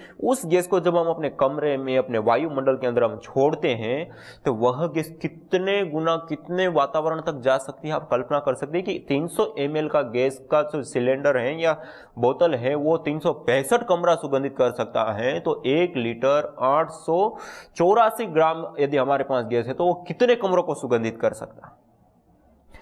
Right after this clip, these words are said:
और सुगंधित करना तो खाली स्प्रे का कार्य होता है, वो एडिशनल पार्टिकल होता है, और उसके अंदर तो कुछ ऐसी गैसें भी मिलाई जाती हैं जो हमारे हेल्थ के लिए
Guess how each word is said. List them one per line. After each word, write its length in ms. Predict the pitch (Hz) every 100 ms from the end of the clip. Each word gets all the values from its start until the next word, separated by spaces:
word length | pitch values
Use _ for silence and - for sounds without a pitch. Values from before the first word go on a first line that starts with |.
| - -
और 100 | 196
सुगंधित 460 | - 170 196 226 226
करना 300 | 196 208 233
तो 100 | 233
खाली 240 | 233 240
स्प्रे 280 | 233 - 202
का 120 | 214
कार्य 340 | 254 196 202 233
होता 360 | 170 135 120
है, 280 | 107 101 - - - 190
वो 80 |
एडिशनल 440 | 202 160 208 220 226
पार्टिकल 520 | 226 170 175 226 226
होता 340 | 156 135 110
है, 240 | 107 101 - - - - -
और 140 | 190
उसके 320 | 165 160 214
अंदर 220 | 202 214
तो 100 | 208
कुछ 200 | 220 208
ऐसी 340 | 170 160 160 208
गैसें 380 | 160 160 214 196
भी 100 | 214
मिलाई 380 | 170 180 196
जाती 280 | 180 165 165 170 190
हैं 140 | 180
जो 120 | 208
हमारे 380 | 180 180 190 185
हेल्थ 380 | 131 139 151 170
के 200 | 175 170
लिए 360 | 165 180 190